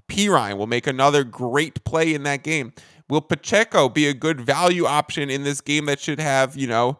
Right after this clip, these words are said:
uh, fifty-two and a half points? Or should we be looking directly at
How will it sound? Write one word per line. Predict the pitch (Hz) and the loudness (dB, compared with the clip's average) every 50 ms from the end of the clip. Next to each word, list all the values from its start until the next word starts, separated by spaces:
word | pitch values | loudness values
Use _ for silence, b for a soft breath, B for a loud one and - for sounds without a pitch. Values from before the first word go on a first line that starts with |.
| b b b b b b b b b b _ _ | b b b b b b b b b b _ _
uh, | - 110 110 101 95 | 2 2 2 2 0
fifty-two | - - - 160 - - 156 - - 170 160 | 0 -2 -2 -2 -2 -4 -8 -4 -2 0 0
and | 147 | 2
a | 151 | 2
half | 156 156 147 - | 0 0 0 -2
points? | - 202 196 190 180 - | -2 0 0 0 0 -2
Or | - - 180 208 | -2 2 4 4
should | 208 - 208 180 170 | 4 2 0 -2 0
we | 175 170 | -2 0
be | 151 165 | 0 0
looking | 151 156 180 175 - 175 160 151 | 0 0 0 -2 -2 -4 -6 -2
directly | 139 156 143 151 151 156 160 160 - 156 156 - | 0 2 2 4 4 2 2 2 0 -2 -2 -2
at | - - 147 147 139 - | -2 -2 0 0 0 0